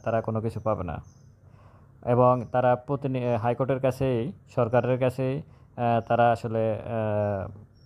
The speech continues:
উম, রিসিভাররা, আহ, কোম্পানির লাভ ক্ষতির হিসাব দাখিল করবে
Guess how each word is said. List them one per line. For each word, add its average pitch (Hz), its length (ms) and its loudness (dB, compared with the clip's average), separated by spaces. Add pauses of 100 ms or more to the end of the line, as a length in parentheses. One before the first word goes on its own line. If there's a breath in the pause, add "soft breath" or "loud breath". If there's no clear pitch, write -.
(360)
উম, 110 240 -4
রিসিভাররা, 123 640 4 (320 soft breath)
আহ, 117 360 -2
কোম্পানির 117 420 -2
লাভ 117 160 4
ক্ষতির 123 260 -4
হিসাব 117 240 -2
দাখিল 113 300 -2
করবে 117 340 -2